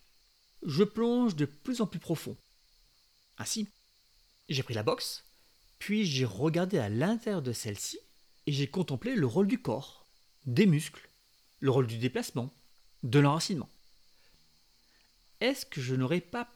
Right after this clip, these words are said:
pu aller plus loin ? Par exemple, plonger plus encore dans les muscles. Allons-y. Les muscles, c'est quand même plutôt matériel. Ça pèse un muscle.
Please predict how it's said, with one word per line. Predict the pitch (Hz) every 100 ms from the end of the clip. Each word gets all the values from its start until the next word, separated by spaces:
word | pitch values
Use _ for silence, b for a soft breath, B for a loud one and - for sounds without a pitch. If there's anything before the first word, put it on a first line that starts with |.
| -
pu | - 320
aller | 175 143 247 - -
plus | - 131 135 147
loin ? | 127 107 107 98 101 113 - _ _ _ _ _ _ -
Par | 113
exemple, | 127 170 202 - _ _ _ _ _
plonger | 165 170 185 233
plus | - - - 240 269 254 190
encore | 165 143 196 185
dans | 143
les | 123
muscles. | 117 117 - - _ _ _ _ _ _ _ -
Allons-y. | 110 139 226 302 - - _ _ _ _ _ _ _ _ _ -
Les | 156 190
muscles, | 339 403 - - _
c'est | - 160
quand | - 156
même | 220
plutôt | - - 135 151 185 160
matériel. | 127 123 120 107 - - - 127
Ça | - -
pèse | 175 160 127
un |
muscle. | 107 110 - -